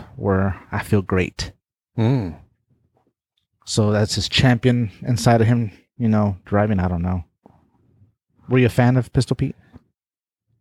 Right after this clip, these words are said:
Speaker 2: Not necessarily. I
Speaker 1: You're
Speaker 2: mean, I've seen the, a, a movie about him.
Speaker 1: Yeah, as a little kid.
Speaker 2: Mm-hmm.
Speaker 1: Yeah, that's, it's a great movie. Winston Churchill.
Speaker 2: Mm.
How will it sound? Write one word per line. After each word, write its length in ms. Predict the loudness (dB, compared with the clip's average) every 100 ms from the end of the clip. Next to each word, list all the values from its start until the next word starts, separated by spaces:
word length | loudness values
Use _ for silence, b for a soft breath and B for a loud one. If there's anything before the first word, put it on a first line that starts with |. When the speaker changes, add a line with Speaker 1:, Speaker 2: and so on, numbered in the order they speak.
| _ _ _
Speaker 2:
Not 460 | -8 -6 -2 -2 -4 -8 -14
necessarily. 880 | -6 -6 -4 -4 -2 -2 -2 -4 -10 -2
I 60 | 2
Speaker 1:
You're 60 |
Speaker 2:
mean, 120 | 4 4
I've 140 | 4
seen 220 | 2 2
the, 140 | -2 -10 -6
a, 180 | -6 -6 _
a 120 | -10 -6
movie 340 | -4 -4 -6
about 320 | -8 -10 -10
him. 180 | -12 -6
Speaker 1:
Yeah, 180 | -4 -4 -4
as 80 | -2
a 40 |
little 120 | -2
kid. 320 | 2 2 2 2
Speaker 2:
Mm-hmm. 400 | 2 2 2 0
Speaker 1:
Yeah, 220 | -2 -4 -14 _ _
that's, 280 | -12 -10 -12
it's 100 | -14
a 60 | -8
great 200 | -6 -4
movie. 380 | -4 -4 -6 -12 _ _ b b b b b b b b b b b b b 0
Winston 460 | 2 2 0 0
Churchill. 640 | 0 -2 -2 -4 -6 -6 -12 _ _ -4
Speaker 2:
Mm. 360 | -2 -2 -4